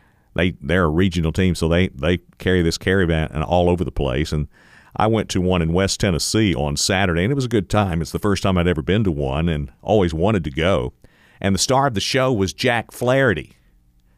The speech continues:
you know, the Cardinal ace. And, uh, there was, boy, he got, he got the biggest rounds of applause, and he got most questions. And,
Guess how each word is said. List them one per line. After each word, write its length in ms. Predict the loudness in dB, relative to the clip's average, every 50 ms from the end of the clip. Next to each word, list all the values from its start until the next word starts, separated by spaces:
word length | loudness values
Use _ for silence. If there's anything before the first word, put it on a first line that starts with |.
| _ _ _ _
you 80 | -10
know, 80 | -8 -8
the 80 | -8 -6
Cardinal 400 | -2 0 0 0 0 0 -4 -2 -2
ace. 380 | 0 0 0 0 -2 -2 -4
And, 160 | -4 -4 -6 -8
uh, 80 | -10 -12 -10
there 100 | -8 -6
was, 280 | -6 -6 -6 -8 -12 -16 _ _ _ _ _ _ _ _ -2
boy, 300 | 0 2 4 4 2 2
he 140 | 0 0
got, 260 | 0 2 0 0 0 -2
he 140 | -4 -2
got 180 | 0 0 0 2
the 60 | 4
biggest 340 | 4 4 4 2 -2 -4 -2
rounds 380 | 0 0 2 2 0 0 -2 -4
of 100 | -8 -12
applause, 600 | -10 -4 0 2 4 4 4 4 2 2 0 -2
and 100 | -4 -4
he 80 | -4 -2
got 160 | -2 -2 -2
most 300 | -2 -2 -4 -4 -8 -4
questions. 640 | -2 0 2 2 0 -2 -2 -2 -2 -2 -2 -4 -6
And, 120 | -8